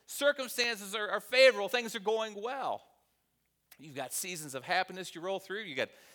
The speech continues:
seasons of sadness you roll through. But the opposite of joy isn't sadness. The opposite of joy is despair. It's when things don't look like they're ever going to get better. It doesn't look like there's any end in sight.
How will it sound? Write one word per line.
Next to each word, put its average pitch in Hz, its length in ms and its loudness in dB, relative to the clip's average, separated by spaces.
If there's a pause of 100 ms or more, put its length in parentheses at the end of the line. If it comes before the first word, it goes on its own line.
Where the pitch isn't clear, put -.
(140)
seasons 185 340 -4
of 160 100 -4
sadness 202 540 2
you 185 80 -10
roll 180 180 -2
through. 190 340 -10 (320)
But 175 120 -4
the 208 120 -2
opposite 226 420 2
of 165 180 -2
joy 160 600 -2 (260)
isn't 180 380 0
sadness. 139 760 2 (160)
The 160 120 -2
opposite 202 400 2
of 165 100 -10
joy 190 460 -2
is 170 280 -2 (100)
despair. 190 720 -6 (1300)
It's 196 240 -2
when 220 300 -4 (440)
things 214 220 0
don't 208 160 0
look 226 140 2
like 220 160 4
they're 220 120 0
ever 226 280 2
going 151 260 0
to 113 60 -8
get 110 200 -4
better. 82 260 -4
It 76 60 -14
doesn't 196 200 0
look 196 100 -4
like 208 140 2
there's 190 160 -2
any 190 260 -4
end 190 240 -2
in 185 160 -4
sight. 175 520 -4